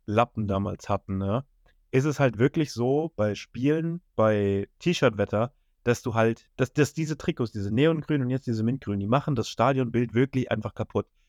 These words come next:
Du siehst jeden einzelnen von denen, auch bei einem normalen Heimspiel. Und jetzt am Samstag war es halt so, ähm, es gab in der Nordkurve,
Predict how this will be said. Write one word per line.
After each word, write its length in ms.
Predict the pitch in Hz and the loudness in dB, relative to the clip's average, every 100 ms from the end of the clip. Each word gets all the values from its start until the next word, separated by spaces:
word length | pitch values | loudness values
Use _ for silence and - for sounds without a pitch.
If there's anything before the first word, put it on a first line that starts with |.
| _ | _
Du 80 | 98 | -10
siehst 380 | 95 175 - - | -4 -2 -4 -12
jeden 360 | - 113 185 175 | -2 2 2 2
einzelnen 520 | - 131 - 107 95 | 0 -2 -2 -2 -2
von 180 | - 90 | -2 -2
denen, 180 | 90 - | -2 -4
auch 120 | 131 | 2
bei 100 | 180 | 2
einem 140 | 170 | 2
normalen 340 | 160 131 110 101 | 0 2 2 2
Heimspiel. 440 | 90 - - 90 _ _ _ _ _ - | -4 -6 -10 -10 _ _ _ _ _ -6
Und 160 | 104 | 2
jetzt 180 | 131 - | 4 4
am 140 | 123 | 2
Samstag 400 | 113 120 - 110 | 2 0 2 0
war 120 | 101 101 | 2 0
es 120 | - | 0
halt 120 | 101 | -2
so, 360 | 95 101 147 - _ _ _ _ _ _ | 0 0 0 -2 _ _ _ _ _ _
ähm, 500 | - 113 113 110 107 - | 2 4 4 2 -4 -6
es 160 | - - | -6 0
gab 220 | 160 - | 0 2
in 80 | 123 | 0
der 80 | |
Nordkurve, 680 | 110 135 - - 143 139 143 | 2 2 0 -2 0 2 -2